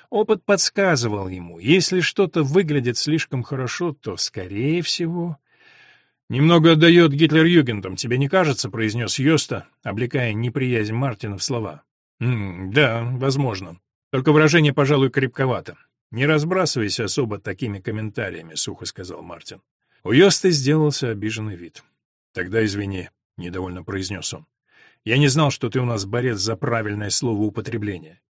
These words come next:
Кстати, будь здесь какой-нибудь чертов нацистский лагерь, они не принимали бы таких, как Кеннеди". Проигнорировав это замечание, Мартин направился к входной двери. Ему открыла одна из женщин-воспитателей.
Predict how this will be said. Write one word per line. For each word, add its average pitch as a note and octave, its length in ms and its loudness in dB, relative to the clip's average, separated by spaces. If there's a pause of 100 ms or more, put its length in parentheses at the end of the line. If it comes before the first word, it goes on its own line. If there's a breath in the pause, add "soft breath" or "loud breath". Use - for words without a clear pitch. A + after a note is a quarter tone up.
(220)
Кстати, E3+ 400 4
будь D#3+ 240 4
здесь D3+ 260 2
какой-нибудь D3 460 2
чертов D3+ 400 -2
нацистский D3 440 2
лагерь, D#3 360 2
они C#3 200 0
не D3 120 2
принимали D#3+ 480 0
бы G2+ 120 -4
таких, A2+ 340 -4
как - 180 -6 (100)
Кеннеди". G2 480 -4 (800 soft breath)
Проигнорировав G3 920 8
это E3 160 2
замечание, D#3+ 640 4
Мартин E3+ 500 4
направился C#3+ 680 2
к - 100 -12
входной C3+ 460 -2
двери. A2+ 420 -2 (380)
Ему F#3+ 240 4
открыла F3+ 380 2
одна D#3+ 240 2
из C#3 40 0
женщин-воспитателей. C#3 1080 -4